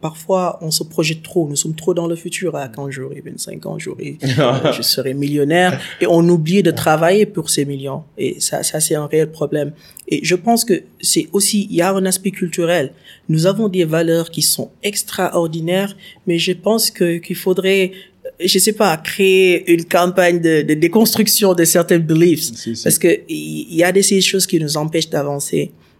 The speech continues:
Speaker 1: Euh, la manière dont nous sommes éduqués, euh, parfois, si on n'a pas la chance,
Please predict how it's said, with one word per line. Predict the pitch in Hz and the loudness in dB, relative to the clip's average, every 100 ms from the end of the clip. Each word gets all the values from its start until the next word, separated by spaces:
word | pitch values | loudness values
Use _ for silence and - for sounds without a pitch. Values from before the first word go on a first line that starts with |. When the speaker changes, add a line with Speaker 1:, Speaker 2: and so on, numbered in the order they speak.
| - | -8
Speaker 1:
Euh, | 151 147 - - - - | 0 0 0 -4 -10 -4
la | 151 151 | 0 2
manière | 170 180 175 | 2 0 0
dont | 170 | -2
nous | 165 | -2
sommes | 156 160 | -2 -2
éduqués, | 156 156 160 185 180 156 | -4 -6 -2 2 2 2
euh, | 143 143 - - - - - | -2 -4 -8 -10 -12 -14 -10
parfois, | - 151 - - 180 175 170 - - - | -6 -6 -4 0 2 4 2 -4 -20 -6
si | - - | 2 4
on | |
n'a | 160 156 | 4 2
pas | 170 | 2
la | 175 160 | 0 2
chance, | - 175 190 202 - | 2 2 0 0 -4